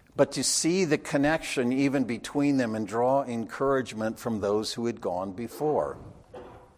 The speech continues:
And throughout the epistle, he's reminded his readers of all of these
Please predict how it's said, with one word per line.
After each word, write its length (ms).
And 160
throughout 580
the 120
epistle, 540
he's 340
reminded 800
his 280
readers 640
of 180
all 420
of 120
these 340